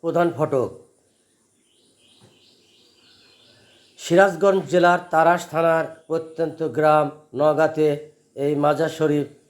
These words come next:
অবস্থিত। এটা শাহী মসজিদ, এই মাজারের এই মসজিদটি শাহী মসজিদ। সুলতান নসরত শাহ রাজত্বকালে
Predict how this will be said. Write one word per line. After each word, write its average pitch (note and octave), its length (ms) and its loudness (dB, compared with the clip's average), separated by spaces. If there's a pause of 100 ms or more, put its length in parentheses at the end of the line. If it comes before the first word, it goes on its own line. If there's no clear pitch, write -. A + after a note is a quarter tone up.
(600)
অবস্থিত। D3 560 -4 (4000)
এটা E3+ 240 4 (600)
শাহী E3+ 220 -4
মসজিদ, F#3 460 -2 (340)
এই D3 100 -6
মাজারের E3 540 2
এই D#3+ 140 -2
মসজিদটি D#3+ 580 -2 (240)
শাহী D#3 280 -2
মসজিদ। E3+ 400 2 (1200)
সুলতান F#3 440 4 (220)
নসরত E3+ 420 -4
শাহ G3 200 -2
রাজত্বকালে E3+ 720 2